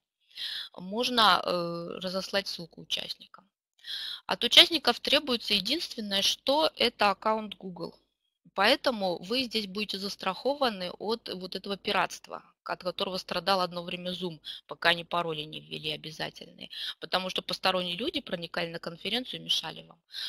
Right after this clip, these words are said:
Поскольку здесь требуется регистрация Google аккаунт от каждого участника, вы ограничиваете, уже отсекаете всех лишних. И там плюс еще очень, э, такие длинные коды и пароли доступа. Поэтому здесь они тоже постарались подстраховаться.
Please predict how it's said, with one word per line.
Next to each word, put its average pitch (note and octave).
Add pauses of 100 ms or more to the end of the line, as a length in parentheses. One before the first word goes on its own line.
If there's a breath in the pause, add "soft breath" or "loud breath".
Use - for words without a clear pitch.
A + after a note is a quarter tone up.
(120 loud breath)
Поскольку A#3+
здесь A3
требуется G#3+
регистрация G3+
Google F#3
аккаунт C#4
от -
каждого F3
участника, F3+
вы G3+
ограничиваете, G3+
уже E3+
отсекаете F3
всех -
лишних. A3 (360 loud breath)
И -
там B3
плюс A3
еще G#3
очень, G3+
э, F3
такие F3+
длинные G3+
коды F3
и E3+
пароли F3+
доступа. F3
Поэтому F3
здесь F#3+
они F#3
тоже F3+ (160)
постарались F#3
подстраховаться. -